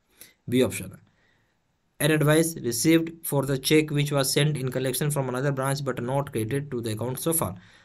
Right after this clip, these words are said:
बोलता है कि एक एडवाइस रिसीव हुआ है चेक के ऊपर जो कि भेजा गया कलेक्शन के लिए किसी दूसरे ब्रांच से, but अभी तक credit ही नहीं हुआ पैसा।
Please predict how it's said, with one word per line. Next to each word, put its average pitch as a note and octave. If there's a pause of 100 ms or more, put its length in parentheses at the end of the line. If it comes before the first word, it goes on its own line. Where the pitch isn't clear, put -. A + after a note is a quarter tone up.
(160)
बोलता D3
है D#3
कि D#3 (100)
एक D3
एडवाइस C#3+ (540)
रिसीव D3
हुआ B2+
है A2
चेक A2
के A2+
ऊपर C3 (420)
जो C3+
कि D3
भेजा B2+
गया E3
कलेक्शन A2
के B2 (100)
लिए G#2 (680)
किसी C3+
दूसरे C#3+
ब्रांच B2+
से, E3
but D3+
अभी D3
तक F3
credit D3
ही E3+
नहीं D3+
हुआ A2+
पैसा। -